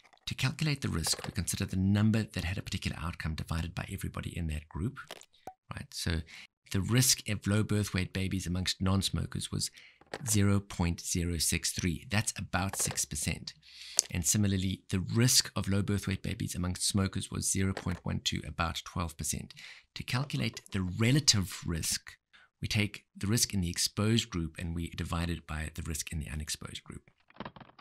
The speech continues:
Right, so that's zero point one two, twelve percent, divided by zero point zero six three, six percent, and we get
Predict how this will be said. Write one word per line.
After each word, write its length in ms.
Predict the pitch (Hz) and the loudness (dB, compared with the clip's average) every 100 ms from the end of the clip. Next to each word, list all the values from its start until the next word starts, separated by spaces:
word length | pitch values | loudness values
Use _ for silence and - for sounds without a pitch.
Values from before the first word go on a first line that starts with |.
| - | -2
Right, 180 | 117 82 | -2 0
so 80 | 78 | -2
that's 240 | 76 - - - - - | -2 -6 -10 -16 -16 -2
zero 140 | 95 87 | 0 2
point 260 | - 82 | 0 -2
one 160 | 85 78 | -4 -2
two, 200 | - 65 | -2 -4
twelve 280 | - - - | -4 -6 -2
percent, 280 | - 98 | -2 0
divided 460 | 98 85 101 104 - | 0 4 6 6 4
by 220 | - - - | 0 -2 -2
zero 180 | - 90 | -2 -2
point 240 | 85 82 | -2 0
zero 280 | - 98 101 | 2 4 4
six 260 | - - | 2 0
three, 260 | - - 101 | -4 -4 -4
six 280 | - - - | -4 -2 -4
percent, 400 | - - 120 135 - - _ - | -2 0 0 -2 -8 -20 _ -6
and 320 | 95 90 90 - _ _ | -2 0 0 -4 _ _
we 100 | 98 | -4
get 380 | 98 101 98 | -2 -2 -2